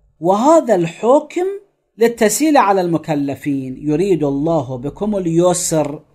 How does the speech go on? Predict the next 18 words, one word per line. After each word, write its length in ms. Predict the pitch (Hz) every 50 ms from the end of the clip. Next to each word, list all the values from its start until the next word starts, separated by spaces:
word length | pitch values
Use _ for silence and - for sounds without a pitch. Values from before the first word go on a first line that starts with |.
| _ -
يعني 300 | 123 120 143 156 160 156
السهولة، 680 | 147 - - 156 143 139 151 147 139 123 127 123 120 - _ _ _ _ -
ولا 320 | 143 147 156 175 185 190
يريد 440 | 180 165 160 156 160 170 160 143 139
بكم 400 | 139 135 147 139 - 151 139 139
العسر، 580 | 135 131 123 120 160 202 247 240 - 320 330 339
يعني 340 | 254 151 156 170 180 165 156
الصعوبة، 840 | - - - 156 139 156 160 147 135 120 127 127 127 127 - - - _ _ _ _ _ -
ولذا 400 | 139 139 139 143 147 147 175 165
أمر 360 | 156 135 156 156 143 135 131
الناس 560 | 131 123 123 135 156 190 262 302 - - - - _ _ _ -
بالإفطار 600 | 135 139 143 147 - - - 160 147 143 135 120
في 100 | - 147
السفر 500 | 117 - - 175 180 - 247 262 269 254
والمرض. 800 | 220 170 151 143 139 143 139 143 139 139 131 120 120 123 135 - _ _ _ _ _ _ _ _
وفي 260 | 165 165 160 165 165 151
تأويل 460 | 156 170 165 165 196 220 214 180 160
الآية 400 | 151 147 165 190 180 170 151